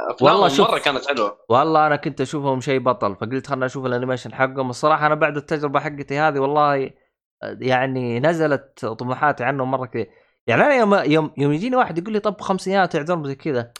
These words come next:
Speaker 2: يا أخي، أنا يوم أشوف الأعمال اليابانية يا شيخ، مو خمسينات يا رجال، تشوف واحد بالسبعينات. تفاصيل على
Speaker 1: مم.
Speaker 2: كيفك يا شيخ. أعمال
Speaker 1: لا، لا،
Speaker 2: يابانية.
Speaker 1: اليابانيين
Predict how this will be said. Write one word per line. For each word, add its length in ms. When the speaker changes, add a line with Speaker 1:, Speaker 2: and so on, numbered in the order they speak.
Speaker 2:
يا 80
أخي، 120
أنا 100
يوم 120
أشوف 240
الأعمال 260
اليابانية 540
يا 40
شيخ، 280
مو 60
خمسينات 580
يا 100
رجال، 260
تشوف 240
واحد 340
بالسبعينات. 720
تفاصيل 680
على 120
Speaker 1:
مم. 120
Speaker 2:
كيفك 400
يا 80
شيخ. 380
أعمال 240
Speaker 1:
لا، 160
لا، 100
Speaker 2:
يابانية. 340
Speaker 1:
اليابانيين 800